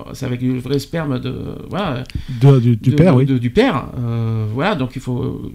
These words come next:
Speaker 1: je vois pas ce qui empêche, je vois pas ce qui empêche, euh, et, euh, tout ça. Donc, euh, non, c'est dégueulasse. Moi, je pense que maintenant, la haine, euh, on, on revient sur Twitter, euh, c'est de la facilité, de toute façon. Maintenant, on, on, on, on,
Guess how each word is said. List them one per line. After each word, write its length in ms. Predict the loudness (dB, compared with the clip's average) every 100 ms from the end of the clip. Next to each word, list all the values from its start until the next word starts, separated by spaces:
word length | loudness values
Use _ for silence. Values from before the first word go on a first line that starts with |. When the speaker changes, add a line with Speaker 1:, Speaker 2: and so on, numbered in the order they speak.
| -10
Speaker 1:
je 80 | -6
vois 140 | -4
pas 80 | -4
ce 80 | -2
qui 80 |
empêche, 400 | -4 -2 -2 -2
je 80 | -2
vois 180 | -2 0
pas 80 | -4
ce 80 | -8
qui 120 | -6
empêche, 500 | -6 -2 -4 -4 -6
euh, 420 | -4 -2 -2 -4 -6 -8
et, 140 | -8
euh, 480 | -8 -8 -10 -10 -10
tout 80 | -8
ça. 240 | -4 -4 -6 -18 -20 -20 -20 -20 -20 -20 -20 -20 -2
Donc, 240 | 0 2
euh, 160 | 4 4
non, 180 | 2 0
c'est 140 | -2
dégueulasse. 360 | -2 0 0 0
Moi, 120 | 0
je 80 | 0
pense 240 | 0 0
que 60 | 0
maintenant, 320 | 0 0 0
la 200 | 2 0
haine, 200 | 0 -2
euh, 180 | 0 -2 -2 -2 -2
on, 240 | -2 -2 -4
on 100 | -4
revient 340 | -2 -2 -2
sur 180 | -4 -6
Twitter, 380 | -8 -4 -2 -2 -2
euh, 240 | -4 -4 -4 -6
c'est 280 | -6 -4 -2
de 100 | 2
la 120 | 2
facilité, 640 | 0 -4 -2 -4 0 0
de 80 | 0
toute 200 | -4 -4
façon. 580 | -6 -4 -2 0 0 0
Maintenant, 320 | 0 0 -2
on, 380 | 0 -2 -2 -2
on, 80 | -4
on, 500 | 0 0 2 0 0
on, 500 | 0 2 2 2 0